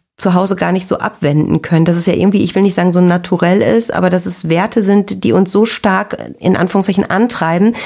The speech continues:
dass man da ja auch gar nicht umswitchen kann. Und das heißt nicht, wenn du die Haustür aufschließt und sagst, „Okay, jetzt setze ich mich erstmal ganz smoothie dahin und, äh, chill.“ Also ich glaub, da ist man ja einfach auch in, in so einem Modus drin. Oder wie sind da deine Erfahrungen, Christopher, wenn du viele Unternehmen, viele Menschen begleitest?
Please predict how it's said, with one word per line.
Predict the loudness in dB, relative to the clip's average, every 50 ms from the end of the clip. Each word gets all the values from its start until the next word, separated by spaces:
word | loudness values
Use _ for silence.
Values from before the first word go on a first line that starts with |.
| -14 -14 -8 -6
dass | -2 0 2
man | 2 2
da | 2
ja | 2 0 -2
auch | -2
gar | -2 0
nicht | 0 2
umswitchen | 2 0 0 0 -2 -6 -4 -2 -2 -2
kann. | -2 -2 -4 -2 -2 -4
Und | -2 -2 0 0
das | 0 0
heißt | 0 0 0
nicht, | 0 0 0
wenn | 2 2
du | 2 2
die | 2 2
Haustür | 2 0 0 -2 -4 -2 0 -2
aufschließt | -2 -2 -2 -2 -2 0 0
und | 0
sagst, | 0 0 -2 -4
„Okay, | -2 0 0 0
jetzt | 2 2
setze | 0 0 0 0
ich | 0 0 0 -2 -2 -4 -4
mich | -2 -2
erstmal | -2 -2 -2 0 0
ganz | 0 0 0
smoothie | 0 0 2 2 2 2 0
dahin | 2 2 2 4 4 4 4 2 0 -4 -14 -18 -18 -20 -20 -12 -6
und, | -2 0 0 0 0
äh, | -2 -2 -2
chill.“ | 0 0 2 4 4 4 2 2 0 -2 -6 -10 -10
Also | -6 -4 -2 -2 -2
ich | -2
glaub, | -2 -4 -4 -4 -2
da | -4
ist | -4 -4 -2 -2
man | 0 2 2
ja | 2 0
einfach | 0 -2 -2 -2 -4 -4 -4
auch | -4 -4
in, | -4 0 2 2 2
in | 2 2 2 2 2
so | 2 2
einem | 2 2
Modus | 4 2 2 2 0 -2 -2 -2
drin. | -2 0 2 2 2 0 -2 -6 -12 -14 -8 -4
Oder | -2 0 0 2
wie | 2 2
sind | 2 2 2 0
da | -2 -2 -2
deine | -2 -2 0 0 0 0
Erfahrungen, | -2 -4 -2 -2 0 0 0 0
Christopher, | 0 -2 -2 -2 -4 -2 -2 0 0 2 2
wenn | 2 2
du | 0
viele | -2 0 2 2 2 2 2
Unternehmen, | 0 0 2 2 4 4 4 4 2
viele | 2 2 2 2 4 4
Menschen | 4 2 2 2 2 2 0
begleitest? | 0 0 0 -2 -2 -2 -2 -4 -4 -4 -6 -6